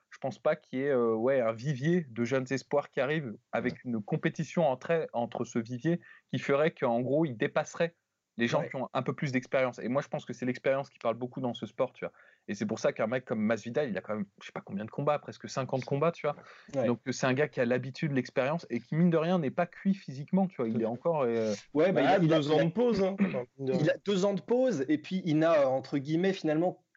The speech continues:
Speaker 2: alors, trente-quatre ans, c'est l'âge où, normalement, effectivement, tu commences à vraiment, vraiment accuser le coup en M M A, mais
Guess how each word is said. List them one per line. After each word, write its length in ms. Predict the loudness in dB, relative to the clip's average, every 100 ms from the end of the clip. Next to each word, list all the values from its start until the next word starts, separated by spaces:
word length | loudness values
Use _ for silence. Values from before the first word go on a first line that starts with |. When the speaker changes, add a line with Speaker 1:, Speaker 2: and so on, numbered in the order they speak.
| _ _ _
Speaker 2:
alors, 240 | 0 0
trente-quatre 540 | -2 -2 2 0 0 0
ans, 120 | 0
c'est 160 | 0
l'âge 260 | 2 2 2
où, 40 |
normalement, 380 | 0 0 0 0
effectivement, 440 | -2 -4 -2 -2 -2
tu 140 | -2
commences 360 | -2 0 0 0
à 60 |
vraiment, 360 | 0 0 0 0
vraiment 240 | 0 0
accuser 260 | -2 -2 -2
le 60 |
coup 120 | 0 0
en 40 |
M 80 | 2
M 120 | 2
A, 80 | 2
mais 200 | 0